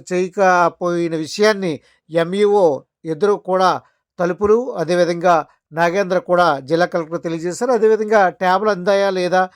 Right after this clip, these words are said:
ఆ, చదువు ఎలా ఉంది అనే విషయాన్ని కూడా జిల్లా కలెక్టర్ ప్రతి విద్యార్థిని అడిగి తెలుసుకున్నారు. ఇక్కడ అన్ని పాఠశాలల్లోనూ అత్యధికమైన స్ట్రెంత్ ఉండడంతో ఆయన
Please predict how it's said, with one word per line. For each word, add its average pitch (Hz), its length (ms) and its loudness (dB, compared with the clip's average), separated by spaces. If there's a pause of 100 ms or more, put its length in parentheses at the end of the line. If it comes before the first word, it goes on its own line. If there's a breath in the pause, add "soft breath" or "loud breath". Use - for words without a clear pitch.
(340 soft breath)
ఆ, 170 320 2
చదువు 190 220 4
ఎలా 214 180 4
ఉంది 196 280 -2
అనే 180 220 2
విషయాన్ని 185 420 -4
కూడా 180 160 -2
జిల్లా 170 240 0
కలెక్టర్ 175 340 -4
ప్రతి 165 220 -8
విద్యార్థిని 170 480 -2
అడిగి 160 160 -6
తెలుసుకున్నారు. 175 480 -4
ఇక్కడ 220 400 0 (340 soft breath)
అన్ని 190 480 -2 (120)
పాఠశాలల్లోనూ 202 640 0
అత్యధికమైన 190 600 -2
స్ట్రెంత్ 175 340 -4
ఉండడంతో 175 600 -2 (320 soft breath)
ఆయన 165 240 -2